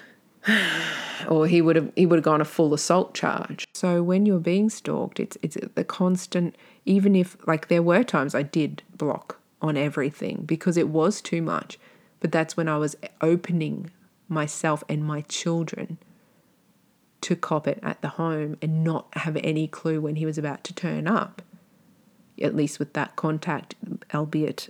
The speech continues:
very abusive. And honestly, it, it, it, it affects you when someone's tearing you to pieces constantly all day. Like, you're at work and I have, like, an Apple Watch and it vibrates or something, I'll look at it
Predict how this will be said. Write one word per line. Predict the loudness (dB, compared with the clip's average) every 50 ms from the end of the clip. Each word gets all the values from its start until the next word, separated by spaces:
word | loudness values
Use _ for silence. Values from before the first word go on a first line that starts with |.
| -18 _ _
very | -4 -2 -2 0 0 0
abusive. | -2 -2 -2 -2 -2 -2 -2 -2 -4 -4 -4 -4
And | -4 -4 -4 -4 -6 -10 _ _ _ 0
honestly, | 2 4 4 2 2 0 0 2 2 0 -2 -4 -2
it, | -2 -2 -2 -2 -4 _ 0
it, | 0 2 2
it, | 4 2 2 2 0 -2 0 2
it | 2 4
affects | 4 2 2 0 -2 -2 -2 -4 -2
you | -2 0 0
when | 0 -2
someone's | 0 2 2 4 4 6 6 6 4 4 2 -2 -8 -20 -20 -20 _ _ _
tearing | -4 0 2 2 2 2 2 2
you | 2 0
to | 0 -2
pieces | -4 -4 -4 -4 -4 -4 -2 0 0 2 0 0 -4 -10 _ _ _ _ _ _ _ _ _ _ _ _ -6
constantly | -2 0 0 0 0 -2 -2 -2 0 0 0
all | 0 0 -2 -2
day. | 0 0 0 0
Like, | 0 -2 -4 -2 0
you're | 2 2 2
at | 2
work | 2 2 0 0 0 0 -4 -4 -4
and | -4 -2
I | -2 -2
have, | -2 -4 -4 -6 -6 -6 -8
like, | -8 -6 -6
an | -6
Apple | -6 -6 -6 -6 -4 -2
Watch | -2 -2 -4 -6 -8 -14 -20 -20 -20 -20 _ _ _ _
and | -4 -4 -2
it | -2
vibrates | -2 -2 -2 -2 -4 -4 -6 -6 -8 -10
or | -8 -8
something, | -6 -6 -4 -4 -4
I'll | -4 -2 -2
look | -2 -2 -2
at | -2 -2
it | -2 -4 -4 -6